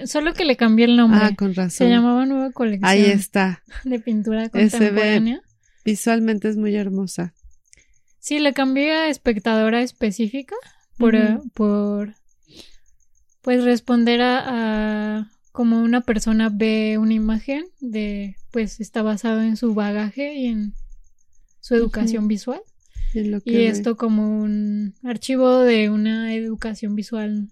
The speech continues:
Speaker 1: no formal. En el sentido de, pues, sí, no crecí yendo a museos.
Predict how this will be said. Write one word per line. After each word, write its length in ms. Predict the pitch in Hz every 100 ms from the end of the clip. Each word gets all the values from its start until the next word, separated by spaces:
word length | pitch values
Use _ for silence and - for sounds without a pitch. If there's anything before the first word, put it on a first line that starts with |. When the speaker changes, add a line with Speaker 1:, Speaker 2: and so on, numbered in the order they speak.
| _ _ - _ _ _ _
Speaker 1:
no 160 | 220
formal. 420 | 214 220 208 226 392 - - - - - - _ _ _ _ _ _ _ _ _ _ _
En 180 | 214 208
el 60 |
sentido 540 | 190 214 202 208 208 208
de, 140 | 202
pues, 260 | 190 202 190
sí, 220 | - 208
no 180 | 202 202
crecí 400 | 208 208 214 214
yendo 320 | 214 208 214
a 220 | - 269 247 277 - _
museos. 1160 | 214 202 269 262 247 240 240 233 240 - -